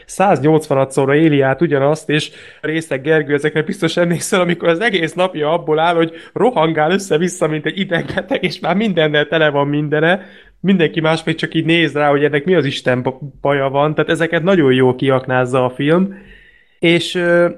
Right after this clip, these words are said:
ami még szintén nagyon-nagyon megtetszett benne, az az, hogy a sztorit sem vették félváról, nem kell nagyon nagy megfejtésekre gondolni,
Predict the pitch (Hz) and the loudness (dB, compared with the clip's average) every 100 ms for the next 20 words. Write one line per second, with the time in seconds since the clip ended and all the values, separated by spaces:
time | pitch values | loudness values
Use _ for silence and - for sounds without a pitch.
0 | - - 175 175 170 247 247 185 135 139 | -6 -2 0 0 -2 -2 0 0 0 0
1 | 135 127 127 127 123 131 131 143 - 147 | 0 2 2 2 2 0 -2 -4 -2 -2
2 | 135 147 160 156 156 185 135 147 - - | 0 0 2 2 2 2 2 0 -4 -4
3 | 143 143 - - 262 127 - - 131 123 | 0 0 -2 -2 0 0 -4 0 0 0
4 | 127 131 135 131 139 127 - 139 131 131 | -6 -2 -2 0 0 0 0 0 2 2
5 | 135 139 143 123 139 123 131 135 123 123 | 2 2 0 0 -2 -2 0 0 2 0
6 | 123 123 135 127 131 123 135 127 123 139 | 0 -4 -2 -2 -2 -2 -4 -2 0 0
7 | 135 139 151 | 2 2 4